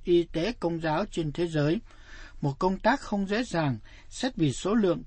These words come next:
quá lớn các cơ sở y tế công giáo trên hoàn cầu, khoảng một trăm hai mươi lăm ngàn cơ sở. Trong số này có bốn mươi ngàn tại Âu Châu. Cơ quan này được đề ra để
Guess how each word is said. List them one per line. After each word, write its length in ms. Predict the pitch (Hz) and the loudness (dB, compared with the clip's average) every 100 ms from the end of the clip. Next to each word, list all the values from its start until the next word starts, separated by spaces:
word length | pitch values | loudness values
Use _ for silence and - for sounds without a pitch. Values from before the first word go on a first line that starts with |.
| - | -6
quá 200 | 170 233 | -4 0
lớn 360 | 202 170 226 247 | 2 4 2 0
các 140 | 220 - - - | -2 -6 -10 -4
cơ 200 | 196 196 | 0 0
sở 340 | - 175 113 - | 0 -2 -2 -2
y 160 | 156 156 | 0 0
tế 260 | - 170 | 0 -2
công 220 | 220 170 | 0 -2
giáo 240 | 160 156 226 | 0 0 0
trên 200 | - 190 | -2 -4
hoàn 260 | 170 156 127 | 0 0 0
cầu, 300 | 143 135 120 - - - - | 0 -2 -2 -8 -16 -16 -12
khoảng 300 | - 131 123 | -4 -2 2
một 140 | 147 135 - | 2 0 -2
trăm 240 | 185 185 | -2 -2
hai 200 | - 196 | -6 -4
mươi 160 | 185 185 | -2 -2
lăm 260 | 185 185 180 | -2 -2 -2
ngàn 220 | 139 113 - | -2 -4 0
cơ 160 | 180 | -2
sở. 300 | 170 170 135 107 - - - - - | 0 -2 -2 -4 -16 -18 -20 -20 -8
Trong 180 | 175 175 | -4 -2
số 140 | - | 0
này 260 | 226 180 131 - | 0 2 0 -2
có 280 | 139 147 208 | -4 -2 0
bốn 200 | 156 214 | 2 2
mươi 180 | 285 208 | 2 2
ngàn 360 | 185 151 127 117 | 0 -2 -2 -4
tại 180 | - 131 | -6 -6
Âu 180 | - 151 | 0 -2
Châu. 380 | 143 160 151 135 - - - - - - - - | 0 -2 -2 -2 -12 -18 -20 -18 -18 -18 -18 -2
Cơ 140 | 214 208 | 0 2
quan 240 | 202 202 | 4 4
này 140 | 170 | 4
được 220 | 147 143 156 | 4 2 2
đề 200 | 151 143 | 0 0
ra 320 | 160 185 196 | 0 0 0
để 180 | 156 | 0